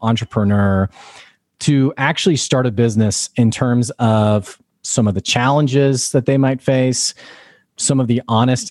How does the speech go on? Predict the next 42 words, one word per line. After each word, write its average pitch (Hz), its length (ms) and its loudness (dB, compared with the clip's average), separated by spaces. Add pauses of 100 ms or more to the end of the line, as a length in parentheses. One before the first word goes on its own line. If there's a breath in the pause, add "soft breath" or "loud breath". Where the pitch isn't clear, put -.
expectations 120 1300 -2 (120)
that 113 100 -2
they 117 100 0
probably 120 260 -2
need 117 140 2
to 113 80 0
have? 113 540 0 (100)
Um, 107 460 2
and 127 80 2
I 123 60 2
say 160 260 -2
that 151 180 0
because 131 220 -4
it 120 100 -10
feels 147 220 0
like 135 260 -2 (240)
social 139 460 -2
media 123 320 2
is 110 100 -2
so 120 300 0
good 113 420 2
at 107 400 -2
portraying 113 680 0 (640 loud breath)
entrepreneurship 127 560 -2
as 110 120 0
this 107 120 -6
very 117 320 0
sexy, 120 840 0 (100)
easy. 120 560 2
I 113 60 2
mean, 120 140 2
I, 127 240 -2
I - 20 0
talked 156 280 -4
to 160 80 0
a 139 60 2
guy 131 300 0
who, 117 320 0 (300 loud breath)
this 135 160 0
would 127 80 4
have 107 40 -4
been 113 240 2